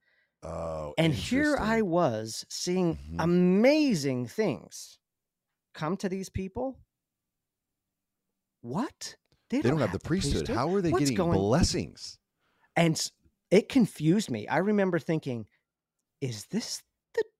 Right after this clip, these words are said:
Speaker 2: devil confusing them and they think it's coming from God? It can't be. It must be coming from the devil, but they think it's coming from God." Like, I was genuinely
Speaker 1: Wow.
Speaker 2: confused. And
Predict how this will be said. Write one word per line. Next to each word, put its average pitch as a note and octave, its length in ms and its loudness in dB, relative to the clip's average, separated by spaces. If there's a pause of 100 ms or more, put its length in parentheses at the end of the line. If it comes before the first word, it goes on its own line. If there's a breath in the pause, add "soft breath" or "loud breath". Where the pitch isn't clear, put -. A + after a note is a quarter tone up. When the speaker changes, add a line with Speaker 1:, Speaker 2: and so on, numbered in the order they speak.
(240)
Speaker 2:
devil A#2 680 -6
confusing C#3+ 840 -2
them C#3+ 420 -6
and B2+ 180 -2
they F3+ 200 -4
think C#3 520 -8
it's G#3 160 -6
coming G3+ 340 -6
from G#3 260 -2
God? C3+ 400 -2
It F3+ 140 -6
can't G#3 340 -8
be. A#2 240 -12
It C3 60 -12
must E3+ 220 -6
be D3 100 -4
coming C3 260 0
from A2+ 180 -4
the G#2+ 80 -4
devil, D#3 320 0
but - 160 -8
they F3 120 0
think - 320 -10
it's - 140 -12
coming - 260 -18
from - 280 -20 (300)
God." G1+ 180 -16 (300 loud breath)
Like, C3+ 160 -2
I F3 80 0
was C3 280 -2 (440 soft breath)
genuinely C3+ 640 2
Speaker 1:
Wow. - 60 -8
Speaker 2:
confused. G#2 720 -6 (1700 soft breath)
And F3 600 4